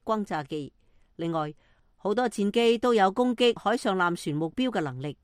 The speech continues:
似乎喺度有意迎合今日中國軍隊嘅需要。俄羅斯媒體報道，中國過去十幾年嚟一直試圖從俄羅斯購買逆火式轟炸機，但係遭到俄羅斯嘅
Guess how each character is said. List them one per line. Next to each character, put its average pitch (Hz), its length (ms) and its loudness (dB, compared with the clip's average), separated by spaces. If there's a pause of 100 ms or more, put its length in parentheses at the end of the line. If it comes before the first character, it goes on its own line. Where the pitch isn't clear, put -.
(340)
似 - 200 -4
乎 196 140 -6
喺 156 380 -4
度 208 200 0
有 180 180 4
意 190 240 -2
迎 147 140 0
合 165 260 -4
今 262 160 0
日 190 140 2
中 262 220 -4
國 226 180 0
軍 247 180 0
隊 185 180 -2
嘅 185 80 -6
需 165 240 -6 (120)
要。 131 120 -8 (600)
俄 185 140 2
羅 190 120 2
斯 330 180 2
媒 233 140 4
體 160 120 -4
報 160 240 -4
道， 131 200 -8 (300)
中 233 180 0
國 208 120 -2
過 185 240 2
去 185 200 0
十 180 260 0
幾 214 120 4
年 170 200 0
嚟 143 180 -6
一 202 200 -2
直 196 160 -2
試 208 200 -8
圖 160 160 -2
從 147 200 -8
俄 147 120 -4
羅 143 160 -4
斯 269 220 -6
購 214 200 -2
買 180 240 0
逆 180 160 0
火 170 300 -4
式 233 180 0
轟 208 240 -4
炸 151 200 -6
機， 151 280 -8 (400)
但 214 180 -2
係 220 120 0
遭 302 180 -2
到 254 120 4
俄 165 180 2
羅 156 160 0
斯 262 200 -6
嘅 202 140 -2